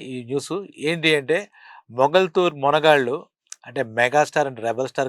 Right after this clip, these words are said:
కలిసి తెర మీద కనపడితే థియేటర్లు బద్దలైపోతాయి, బాక్స్ ఆఫీసులు ఇంకా చెప్పక్కర్లేదు, పగిలి ఇరిగిపోతాయి. ఈ న్యూస్ వినడానికి ఎంతో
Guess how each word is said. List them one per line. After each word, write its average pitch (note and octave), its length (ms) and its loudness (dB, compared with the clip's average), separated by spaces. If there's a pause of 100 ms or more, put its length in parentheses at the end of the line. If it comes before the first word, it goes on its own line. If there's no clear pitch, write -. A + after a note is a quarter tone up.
(120)
కలిసి B2+ 280 -4
తెర A#2 260 -6
మీద B2+ 160 -4
కనపడితే A#2+ 600 -6 (480)
థియేటర్లు C3+ 400 0
బద్దలైపోతాయి, B2+ 760 -2
బాక్స్ A2+ 420 0
ఆఫీసులు B2+ 580 -2 (100)
ఇంకా A#2+ 160 -10 (160)
చెప్పక్కర్లేదు, C3 600 -2 (140)
పగిలి B2+ 320 -6 (140)
ఇరిగిపోతాయి. C#3+ 580 -4 (460)
ఈ D#3+ 200 -2
న్యూస్ E3 340 0
వినడానికి F3 460 6
ఎంతో F3+ 200 0